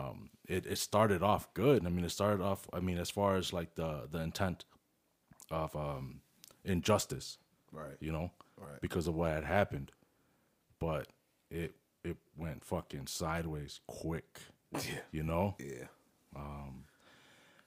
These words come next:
Speaker 1: I mean, I know you're from the South Side. I mean, you, you still got family out there and whatnot, you know, like
Speaker 2: Yeah, everybody.
Speaker 1: Right.
Speaker 2: My whole family,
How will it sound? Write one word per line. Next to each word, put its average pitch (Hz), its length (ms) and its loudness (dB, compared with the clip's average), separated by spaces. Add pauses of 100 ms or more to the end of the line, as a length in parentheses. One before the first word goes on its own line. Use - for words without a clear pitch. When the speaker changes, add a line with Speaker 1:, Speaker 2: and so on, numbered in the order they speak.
(100)
Speaker 1:
I 80 100 -2
mean, 78 360 -2 (100)
I 87 80 0
know 87 80 2
you're 90 120 2
from 87 180 -2
the 76 80 -2
South 98 340 2
Side. 92 500 0 (360)
I 80 40 -6
mean, 80 140 -4
you, 80 100 -4 (100)
you 85 100 -10
still 80 160 -4
got 71 160 -8
family 92 380 2
out 87 260 0
there 87 120 -2
and 85 140 0
whatnot, 90 540 -2
you 82 140 -8
know, 87 240 -4
like 80 160 -8
Speaker 2:
Yeah, 80 140 -10 (160)
everybody. 78 560 -2 (420)
Speaker 1:
Right. 76 160 -6
Speaker 2:
My 85 60 0
whole 85 280 -2
family, 67 500 -8